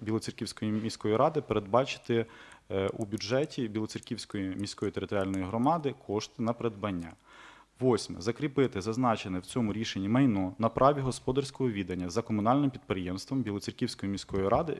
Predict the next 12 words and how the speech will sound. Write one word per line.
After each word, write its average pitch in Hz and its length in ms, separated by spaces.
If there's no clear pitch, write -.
«Білоцерків 101 540
тепломережа». 107 680
Дев'яте. 107 520
Уповноважити 110 720
директора 101 460
комунального, 95 640
е, 92 160
підприємства 123 800
Білоцерківської 107 1120
міської 95 440
ради 143 460
«Бі-, 117 100